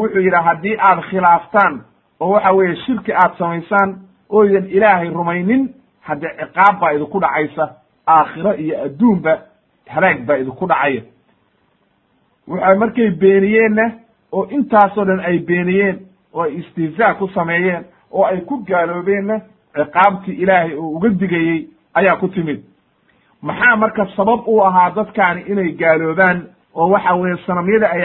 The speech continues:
caabudaan? Waxaa sabab u ahayd taqliidul aabaa wal ajdaad. Mafsadada iyo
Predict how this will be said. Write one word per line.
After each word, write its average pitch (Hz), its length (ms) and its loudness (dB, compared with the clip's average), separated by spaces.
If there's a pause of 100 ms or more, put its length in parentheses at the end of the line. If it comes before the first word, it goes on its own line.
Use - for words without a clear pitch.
caabudaan? 175 640 2 (380)
Waxaa 190 420 0 (100)
sabab 180 300 -4
u 202 160 0
ahayd 156 400 0 (360)
taqliidul 165 680 0
aabaa 139 520 2 (360)
wal 185 240 -2
ajdaad. 147 520 -2 (960)
Mafsadada 180 640 0
iyo 175 140 -2